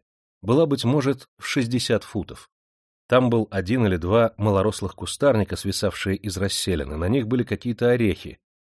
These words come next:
которые я полюбопытствовал рассмотреть, и с живостью двинулся для этой цели вперёд, сорвал пять-шесть орехов на кисти и поспешно пошёл назад.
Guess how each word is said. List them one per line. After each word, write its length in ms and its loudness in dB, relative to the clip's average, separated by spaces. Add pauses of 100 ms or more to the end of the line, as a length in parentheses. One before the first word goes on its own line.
которые 420 2
я 140 2
полюбопытствовал 800 0
рассмотреть, 720 0 (500)
и 100 2
с 60 2
живостью 540 2
двинулся 420 2
для 160 4
этой 160 0
цели 280 0
вперёд, 440 2
сорвал 500 4
пять-шесть 540 2
орехов 340 0
на 140 2
кисти 400 -2
и 220 0
поспешно 680 0
пошёл 340 -2
назад. 520 0